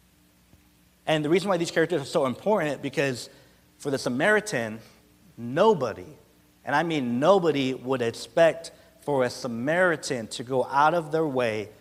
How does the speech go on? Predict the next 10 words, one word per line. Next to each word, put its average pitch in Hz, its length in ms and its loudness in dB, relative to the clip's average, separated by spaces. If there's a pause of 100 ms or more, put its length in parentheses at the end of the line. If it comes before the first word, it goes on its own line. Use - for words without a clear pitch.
(320)
to 120 100 -2
help 120 260 -4
a 123 60 -6
Jewish 107 400 -10
person. - 340 -16 (500)
Nobody. 127 400 0 (220)
Nobody 156 200 0
would 143 100 -2
ever 175 240 -2
expect 156 440 -4